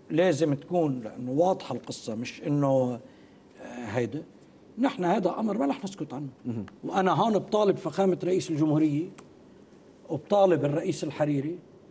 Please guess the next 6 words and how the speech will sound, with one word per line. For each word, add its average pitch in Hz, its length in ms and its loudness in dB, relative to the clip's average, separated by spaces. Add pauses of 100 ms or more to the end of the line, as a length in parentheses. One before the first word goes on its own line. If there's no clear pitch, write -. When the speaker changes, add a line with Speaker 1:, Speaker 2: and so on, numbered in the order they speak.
(600)
Speaker 1:
وبطالب 175 560 4
دولة 175 280 6
الرئيس 175 720 0 (1400)
اللي 156 200 4
مهما 180 360 2
حصل 147 500 -2